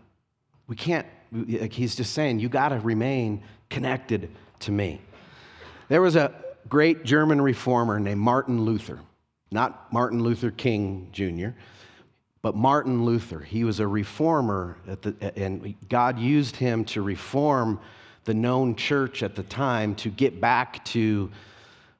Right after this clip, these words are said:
saved by grace alone, faith alone, Christ alone, and get away from some of the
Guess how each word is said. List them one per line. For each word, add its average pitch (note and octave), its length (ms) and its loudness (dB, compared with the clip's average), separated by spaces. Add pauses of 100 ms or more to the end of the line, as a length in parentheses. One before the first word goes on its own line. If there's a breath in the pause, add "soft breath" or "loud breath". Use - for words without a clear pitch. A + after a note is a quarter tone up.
saved B2+ 540 0
by A#2 160 4
grace A#2 480 0
alone, B2 500 2
faith A#2 480 -2
alone, A2+ 680 2
Christ G#2+ 540 -4
alone, G2+ 340 -2
and F#2 140 -6
get B2 140 2
away A#2 320 2
from G2 200 -6
some A2 280 -4
of G2 60 -2
the F#2+ 100 -4